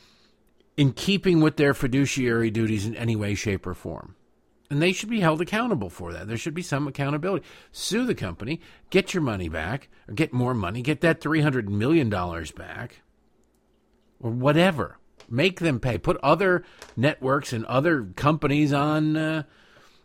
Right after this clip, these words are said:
on notice. If you're gonna go woke, no. You're gonna do vanity projects, pass. This was, C N N Plus was allegedly the, uh, brainchild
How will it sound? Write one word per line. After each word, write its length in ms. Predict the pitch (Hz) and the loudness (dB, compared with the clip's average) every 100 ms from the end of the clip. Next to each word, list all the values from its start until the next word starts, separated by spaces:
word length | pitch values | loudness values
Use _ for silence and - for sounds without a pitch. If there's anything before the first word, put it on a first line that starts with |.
| _ _ - | _ _ 2
on 220 | 147 160 | 2 6
notice. 420 | 175 214 110 - | 6 6 2 -4
If 100 | 120 | -4
you're 120 | 135 | -2
gonna 200 | 147 185 | 0 0
go 220 | 196 220 | 2 2
woke, 540 | 220 147 113 151 - - - - - | 4 2 2 2 -2 -14 -16 -20 -10
no. 520 | 139 170 226 165 82 - _ _ _ _ | -2 2 4 2 -2 -12 _ _ _ _
You're 140 | 117 | -2
gonna 140 | 156 160 | 0 2
do 120 | 160 | 2
vanity 560 | 90 120 147 156 143 | 2 2 2 2 0
projects, 720 | 123 - 107 101 101 139 - | -2 -2 0 2 2 -2 -2
pass. 640 | - 190 220 196 92 - - - - - | -4 0 2 2 -2 -10 -12 -18 -12 2
This 240 | 170 170 | 2 4
was, 400 | 165 160 151 123 | 4 4 4 0
C 140 | 180 | 2
N 60 | 175 | 4
N 140 | 165 | 4
Plus 300 | 143 156 151 | 4 4 4
was 120 | 139 127 | 2 0
allegedly 600 | 123 127 131 123 117 113 | 4 4 4 2 2 2
the, 360 | 107 104 101 | 2 0 0
uh, 120 | 95 92 | -2 -2
brainchild 840 | 98 117 120 117 104 92 90 | 0 0 0 -2 0 0 -2